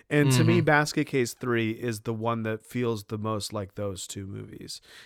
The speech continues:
Speaker 1: It has a really crazy manic energy that,
Speaker 2: Mm-hmm.
Speaker 1: uh, just left me excited through the whole thing. And yeah, it's annoying. There's parts that aren't great. There's,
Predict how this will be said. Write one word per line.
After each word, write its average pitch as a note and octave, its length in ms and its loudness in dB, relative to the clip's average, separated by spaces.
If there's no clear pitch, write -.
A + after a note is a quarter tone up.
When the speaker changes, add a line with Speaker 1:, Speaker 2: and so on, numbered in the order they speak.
Speaker 1:
It B2+ 100 -2
has C3+ 360 4
a C3+ 140 2
really A#2+ 640 -2
crazy A2+ 580 -2
manic G#2+ 440 -6
energy G#2 600 -8
that, A#2+ 300 2
Speaker 2:
Mm-hmm. B2+ 200 4
Speaker 1:
uh, C3+ 360 6
just F#3+ 280 -2
left G#3+ 300 4
me A3 420 0
excited G3+ 840 0
through C#3+ 200 0
the A#2+ 140 0
whole A2+ 200 0
thing. G2+ 500 -6
And D3+ 320 4
yeah, C4 200 6
it's A3 140 0
annoying. E3 640 2
There's G3+ 240 -2
parts G#3+ 340 2
that F3 220 2
aren't E3 240 0
great. A#2+ 440 0
There's, C#3+ 340 -4